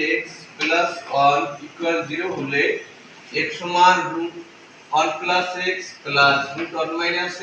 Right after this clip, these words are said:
x divided by root one plus x minus root one minus x।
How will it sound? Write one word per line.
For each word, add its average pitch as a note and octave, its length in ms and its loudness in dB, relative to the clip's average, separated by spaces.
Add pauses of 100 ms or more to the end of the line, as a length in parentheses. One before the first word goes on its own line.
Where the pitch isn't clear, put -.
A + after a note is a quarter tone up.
(160)
x - 40 -6 (260)
divided D3 340 -4 (100)
by E3+ 160 4 (720)
root D#3 140 -10 (100)
one - 160 -2
plus F3+ 240 -2 (200)
x F3+ 40 -10 (200)
minus D#3 360 0 (100)
root D#3+ 220 -14
one D3 160 -6
minus F3+ 280 -4 (200)
x। - 20 -16